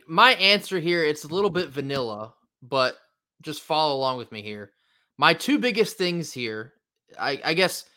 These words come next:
mostly O-line, but probably wide receiver and running back position as well. It's one, meaningful reps. And now I mean this with all <laughs> due respect to UConn, but we need to be using this game to get those,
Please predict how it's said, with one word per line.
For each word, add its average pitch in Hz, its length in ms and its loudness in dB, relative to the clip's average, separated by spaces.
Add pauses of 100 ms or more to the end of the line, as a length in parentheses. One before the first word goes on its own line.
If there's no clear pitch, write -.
(280)
mostly 226 440 4
O-line, 160 680 2
but 147 320 0
probably 180 300 2
wide 156 320 2
receiver 151 420 -6
and 127 120 -6
running 135 220 -4
back 123 220 -4
position 123 380 -12
as 110 140 -14
well. 110 400 -6 (360)
It's 139 260 -4
one, 175 520 0 (100)
meaningful 196 640 0
reps. - 560 -6
And 135 80 -14
now 131 140 0
I 147 80 2
mean 165 200 -4
this 156 300 -6 (220)
with 135 100 -10
all 160 120 4
<laughs> - 0 -
due 160 120 -2
respect 170 440 -2
to 143 200 -4
UConn, 123 440 -2
but 127 220 0 (460)
we 190 140 -2
need 233 200 -2
to 196 80 -8
be 185 100 -4
using 170 440 -2
this 151 200 -4
game 135 580 -4
to 135 500 -4 (920)
get 185 220 -2
those, 160 220 -2